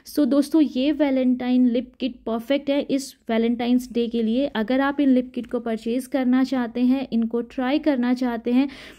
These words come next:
तो इनका लिंक मैंने नीचे डिस्क्रिप्शन बॉक्स में प्रोवाइड कर दिया है, आप वहाँ से चेकआउट कर लेना। इन लिप किट का कलर पे ऑफ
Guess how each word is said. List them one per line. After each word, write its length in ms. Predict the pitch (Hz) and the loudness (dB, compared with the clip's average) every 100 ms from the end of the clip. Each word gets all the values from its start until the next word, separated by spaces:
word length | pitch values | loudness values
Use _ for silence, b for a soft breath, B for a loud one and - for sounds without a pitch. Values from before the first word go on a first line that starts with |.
| B | B
तो 80 | 302 | 0
इनका 340 | - 277 285 302 | 4 4 4 2
लिंक 300 | 269 294 294 | 2 2 0
मैंने 300 | 285 254 262 | 2 4 4
नीचे 320 | 254 254 285 | 4 2 0
डिस्क्रिप्शन 500 | 285 294 311 - 320 | -2 -2 -4 -2 -2
बॉक्स 300 | 269 254 - | -2 -4 -2
में 120 | 254 247 | -2 -2
प्रोवाइड 400 | 240 226 233 226 | -4 -4 -4 -4
कर 220 | - 254 | -2 -2
दिया 260 | 240 247 233 | 0 0 0
है, 240 | 233 277 - | -2 -4 -4
आप 220 | 247 247 | -8 -6
वहाँ 260 | 233 220 247 | -6 -2 -2
से 180 | 254 285 | 0 -2
चेकआउट 440 | 277 240 233 233 | -2 -4 -2 -4
कर 180 | - 240 | -4 -4
लेना। 340 | 226 220 233 302 B B - _ - | 0 0 0 -2 B B -20 _ 4
इन 160 | 302 | 6
लिप 220 | 320 285 - | 6 0 -2
किट 180 | 277 269 | -6 -4
का 200 | - 277 | -4 -4
कलर 360 | 269 262 262 277 | -2 0 0 -2
पे 160 | 269 | -2
ऑफ 140 | 277 | -4